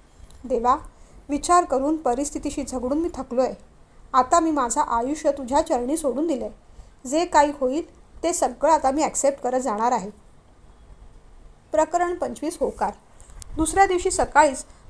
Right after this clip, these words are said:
तो तयारी करत असताना आई दादा त्याच्या रूममध्ये आले. "राघव, थोडा वेळ आहे का रे? बोलायचं होतं."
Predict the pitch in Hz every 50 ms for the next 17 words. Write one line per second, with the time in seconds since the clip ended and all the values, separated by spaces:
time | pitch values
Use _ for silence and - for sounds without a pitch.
0 | - 381 381 - 359 302 294 302 311 370 349 339 339 349 - - 262 - - 302
1 | 294 285 247 247 262 - - - - - - 262 262 330 349 330 277 254 269 277
2 | 294 277 285 330 311 277 240 240 240 226 254 285 277 233 220 220 196 - - -
3 | - - - - - - - - - - - - - 120 - - - - 320 302
4 | - 311 - - - - - - - - - - - - - - 320 339 392 415
5 | 392 320 262 254 302 330 277 302 - 262 233 226 240 277 285 - - - - -
6 | - - 277 240 247 247 247 247 285 269 - 330 294 262 214 - 233